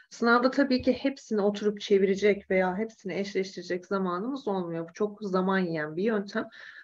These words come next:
Bunun yerine ufak tefek bakabileceğimiz noktalar var. Peki bunlar neler? İlk olarak, e,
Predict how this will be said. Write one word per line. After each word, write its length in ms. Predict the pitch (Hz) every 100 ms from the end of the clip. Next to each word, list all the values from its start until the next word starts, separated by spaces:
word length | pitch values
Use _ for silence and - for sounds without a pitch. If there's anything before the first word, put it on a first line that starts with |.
| -
Bunun 180 | 302 339
yerine 420 | 269 190 202 285
ufak 340 | 254 302 294 -
tefek 360 | 220 262 262
bakabileceğimiz 720 | 240 240 226 208 208 254 311 247
noktalar 540 | 226 - 220 202 160
var. 200 | 156 170
Peki 240 | 262 262 202
bunlar 380 | 202 240 262
neler? 360 | 196 175 151 - _ _ _ _ _ _ _ _ _ -
İlk 280 | 330 -
olarak, 440 | 233 202 160 - - - - - _ -
e, 440 | 220 208 202 202